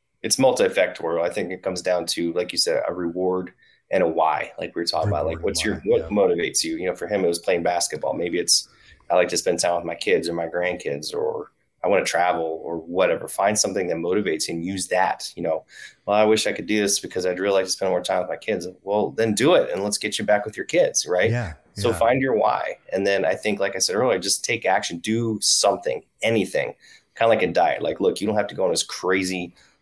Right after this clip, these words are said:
Speaker 1: low carb, you know, blue food only crazy diet. Just drink one less pop a day, you know, or
Speaker 2: Yeah.
Speaker 1: switch one pop for a water. Just start with that. Just do one little thing, because then that one little thing becomes your success, and that's a win.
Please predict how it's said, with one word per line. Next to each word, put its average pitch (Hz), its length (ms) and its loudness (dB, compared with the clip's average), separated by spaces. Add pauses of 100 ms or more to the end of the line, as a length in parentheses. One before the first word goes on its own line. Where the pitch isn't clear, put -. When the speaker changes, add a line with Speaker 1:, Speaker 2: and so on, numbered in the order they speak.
Speaker 1:
low 98 280 4
carb, 95 580 2
you 95 80 -6
know, 87 240 0 (240)
blue 104 200 2
food 101 260 0
only 92 380 0 (320)
crazy 90 380 0
diet. 101 320 4
Just - 240 -2 (500)
drink 110 280 2
one 90 260 2
less 113 160 0
pop 101 240 -2
a 90 40 -6
day, 85 280 -2 (140)
you 87 100 -8
know, 87 140 -2
or 85 440 -2
Speaker 2:
Yeah. 123 60 2
Speaker 1:
switch 113 300 0
one 110 280 4
pop 110 280 -2
for 101 100 0
a 92 40 2
water. 90 260 2
Just - 280 2
start 104 240 2
with 104 100 0
that. - 140 -2
Just 104 200 -6
do 113 180 0
one 98 460 2
little 113 220 0
thing, 76 300 -2 (580)
because 101 300 2
then 98 160 4
that 90 160 4
one 110 160 0
little 92 180 0
thing 98 340 2
becomes 90 300 -6
your 90 100 -4
success, - 560 0
and 87 140 -4
that's 90 180 -2
a 92 60 0
win. 87 360 0